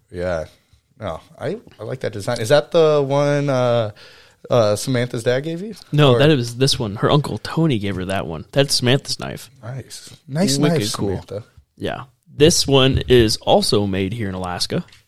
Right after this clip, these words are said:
Speaker 2: It is partners with the Alaska Knife Company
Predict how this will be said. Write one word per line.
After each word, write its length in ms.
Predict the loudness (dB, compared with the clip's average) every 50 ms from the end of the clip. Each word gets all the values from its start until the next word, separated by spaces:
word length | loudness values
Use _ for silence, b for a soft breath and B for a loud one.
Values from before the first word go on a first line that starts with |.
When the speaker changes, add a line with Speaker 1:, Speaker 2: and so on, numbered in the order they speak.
| -20 -8
Speaker 2:
It 140 | -4 0 0 2
is 140 | 0 0 -4
partners 520 | _ _ 0 0 2 2 2 0 -2 0 0
with 200 | 0 -2 -2 -2
the 160 | -4 -4 -2
Alaska 420 | 0 0 0 0 0 0 -2 -2
Knife 220 | 0 0 0 0 0
Company 540 | 0 0 0 0 0 0 0 0 0 -2